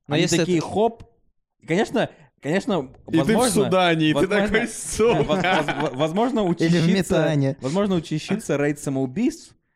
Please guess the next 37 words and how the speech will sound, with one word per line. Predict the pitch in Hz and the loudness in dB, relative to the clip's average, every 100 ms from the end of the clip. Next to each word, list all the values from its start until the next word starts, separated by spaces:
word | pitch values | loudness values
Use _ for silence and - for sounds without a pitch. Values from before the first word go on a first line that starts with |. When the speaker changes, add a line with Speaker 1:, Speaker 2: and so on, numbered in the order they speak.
| _ | _
Speaker 2:
потому | - 110 143 | -12 -6 -4
что | 165 - 131 | -4 -4 -4
будут | 135 156 151 | 0 -2 0
не, | 147 143 | -2 -2
типа, | 127 151 135 127 127 - | -2 -8 -4 -2 -4 -6
чисто | - 135 | -12 -8
математически, | 123 127 127 160 214 - | -6 -4 -6 -6 -8 -8
будут | 113 135 135 _ | -4 -2 -4 _
невезучие | 127 127 143 175 117 | -10 -8 -8 -8 -12
чуваки, | - 117 120 196 | -8 -6 -6 -6
которые, | - - 127 120 | -6 -4 -2 -2
типа, | 120 131 120 107 - _ _ | -4 -4 -2 -4 -6 _ _
э, | - 101 104 | -8 -6 -4
три | - 151 | -2 0
раза | 147 | 0
щелкаем | 131 160 156 139 123 | -2 -2 -2 -4 -4
пальцами | 147 202 208 139 | -4 -4 -4 -2
и | 123 | -2
сменили, | 139 139 143 | -2 -2 -2
типа, | 127 139 123 | -4 -6 -6
Бутан, | 113 123 - 143 180 | -4 -6 -4 -4 -4
Судан, | - 131 120 135 151 | -6 -8 -4 -2 -4
Чад | - 147 139 151 | -2 0 0 0
и | 123 110 107 107 107 107 104 - _ | -4 -4 -2 -4 -4 -6 -8 -10 _
Нигер. | - 135 123 123 113 98 - - | -4 -4 -2 0 0 -2 -10 -8
Speaker 3:
А | 135 | -4
ты | 170 175 175 170 143 | 2 4 4 2 -2
начинаешь | 143 143 160 151 151 165 233 - | -10 -4 -2 -2 -2 0 -2 -4
владеть | 156 160 160 160 | -4 -2 0 -2
языком | 151 151 156 160 143 | -2 -2 -2 -2 0
местным, | 135 143 131 131 120 | 0 -2 -2 -2 -2
или | |
ты | 123 | -2
просто | - 147 135 | -2 0 0
Speaker 2:
Да. | |
Speaker 3:
долбоеб? | 131 139 135 135 113 | 2 2 2 2 2
Speaker 2:
Да. | 107 95 | 0 -4